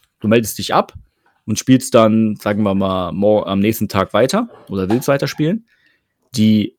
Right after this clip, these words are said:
Gebiete, in denen du dich aufhältst, außer jetzt so ein paar, äh,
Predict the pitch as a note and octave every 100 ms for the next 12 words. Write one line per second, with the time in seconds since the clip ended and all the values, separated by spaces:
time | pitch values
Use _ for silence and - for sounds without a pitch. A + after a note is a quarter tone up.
0 | _ A2 G2 F#3 - A2 B3 - - G#2+
1 | G#2 G2+ G2 F#2+ - G#2 - A2+ D#3+ -
2 | - _ _ G2+ A2+ - G2+ G2 - G2
3 | G2 G2+ G#2 G2+ G2 D#2 F2 F2+ F2